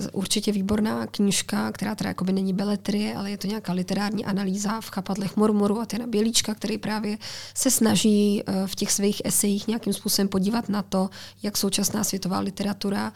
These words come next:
zpracovává nějaký velký témata, krize. Tak to je určitě jakoby hodně, hodně dobrý, dobrý dárek, kterým jako, eh, mm, myslím, se hodí pro, pro každýho, kdo se nějak jako literaturou zabývá, zabývá seriózně.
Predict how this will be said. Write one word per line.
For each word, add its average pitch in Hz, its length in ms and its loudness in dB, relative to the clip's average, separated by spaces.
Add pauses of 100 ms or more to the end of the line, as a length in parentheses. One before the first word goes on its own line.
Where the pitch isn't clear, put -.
(240)
zpracovává - 920 -2
nějaký 196 540 0
velký 208 340 -4
témata, 208 640 -4
krize. 196 540 0 (760)
Tak - 140 -14
to - 100 -4
je - 40 -2
určitě 208 320 0
jakoby 196 240 0
hodně, 202 440 4
hodně 214 260 2
dobrý, 202 440 0
dobrý 202 260 2
dárek, 190 380 4
kterým 196 280 0
jako, 196 500 -2
eh, 185 320 0 (960)
mm, 185 500 -6 (280)
myslím, 196 560 2 (280)
se - 200 0
hodí 202 320 4
pro, 180 180 2
pro 180 240 -2
každýho, 190 440 2
kdo 190 140 0
se - 140 2
nějak 226 200 -2
jako 208 300 -2
literaturou 190 520 -2
zabývá, 214 560 -2
zabývá 196 420 -2
seriózně. 190 680 0